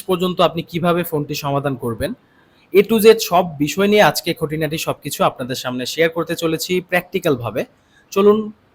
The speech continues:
তাহলে শুরু করা যাক। বন্ধুরা, প্রথমে আমাদের দেখতে হবে যে চার্জিং পিন লুজ কানেকশন আছে কিনা। অনেক সময় চার্জিং পিন যদি লুজ কানেকশন থাকে তাহলে কিন্তু চার্জ জমবে না।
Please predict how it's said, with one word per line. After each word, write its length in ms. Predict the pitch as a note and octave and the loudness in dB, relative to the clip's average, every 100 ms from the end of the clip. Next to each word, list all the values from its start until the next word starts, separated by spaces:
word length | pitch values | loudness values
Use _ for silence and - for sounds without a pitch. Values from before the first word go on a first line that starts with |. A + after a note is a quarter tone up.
| _ | _
তাহলে 260 | D#3+ D#3+ G3 G3 | 2 4 2 0
শুরু 140 | D#3 C3+ | -4 -2
করা 160 | A2 G2+ | -4 -4
যাক। 120 | G2 - _ _ _ _ _ _ _ _ - | -10 -14 _ _ _ _ _ _ _ _ 0
বন্ধুরা, 320 | G3 F3 B2+ G3 | 2 4 0 0
প্রথমে 260 | G3 A#3 A#3+ E3+ | -2 2 4 4
আমাদের 220 | E3+ E3+ D3 | 2 0 0
দেখতে 180 | D3 E3 | 0 0
হবে 140 | D3 C3 | 0 0
যে 60 | C3+ F3 - | -2 -2 4
চার্জিং 360 | E3+ F3 F#3+ F#3 - | 4 4 2 -4 -4
পিন 200 | F#3+ A3+ A#3+ A#3 B2+ | -2 0 0 -2 -2
লুজ 180 | F3 - E3+ | 0 0 0
কানেকশন 340 | D3 D3 D3+ A#2+ | 0 -2 -2 -4
আছে 120 | A#2+ | -6
কিনা। 180 | A2 F#2+ G#2+ _ _ D#3 | -12 -14 -14 _ _ 2
অনেক 140 | G3+ A3 | 2 4
সময় 180 | A3 G#3+ | 4 4
চার্জিং 240 | E3+ F3+ F3+ | 2 2 -2
পিন 100 | F#3+ F#3 | -2 -2
যদি 120 | F#3+ D#3 | -2 -2
লুজ 120 | D#3+ - | -2 -2
কানেকশন 300 | F3 - F3 E3+ | -2 -2 -6 -6
থাকে 160 | E3 E3+ | -6 -4
তাহলে 220 | C#3+ C#3+ C#3+ | 0 0 -2
কিন্তু 180 | C#3+ D#3 D#3+ | -8 -10 -4
চার্জ 180 | C3+ B2 C3 | -2 0 -2
জমবে 220 | D3+ | -2
না। 40 | G#2+ | -4